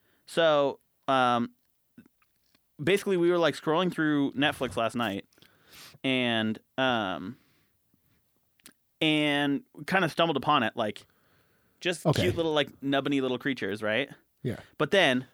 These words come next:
Speaker 2: It's like Animal Farm. They're not Animal Farm, uh, Animal Crossing.
Speaker 1: when she <laughs> sings death metal, she turns into that. <laughs> Dude, it's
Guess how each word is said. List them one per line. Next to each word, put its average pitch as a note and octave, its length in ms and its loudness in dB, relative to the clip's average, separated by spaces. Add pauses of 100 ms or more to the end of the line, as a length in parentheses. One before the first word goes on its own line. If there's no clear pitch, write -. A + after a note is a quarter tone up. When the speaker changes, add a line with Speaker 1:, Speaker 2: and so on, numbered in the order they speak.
Speaker 2:
It's - 100 -14
like A2 160 -4
Animal A2 320 -2
Farm. D2 280 -10 (260)
They're A#2 100 0
not A#2 200 -2
Animal G2 280 -4
Farm, F2+ 280 -6
uh, E2 440 -8
Animal G#2 240 -4
Crossing. - 360 -10
Speaker 1:
when D3+ 140 0
she D#3 100 -4
<laughs> - 0 -
sings D#3+ 600 -2
death C#3 280 0
metal, A2 280 -2
she A2+ 140 -6
turns C3+ 260 -2
into B2 180 0
that. A2 400 2 (300)
<laughs> G#3 120 -4 (2750)
Dude, C#3 220 2 (240)
it's F3+ 280 2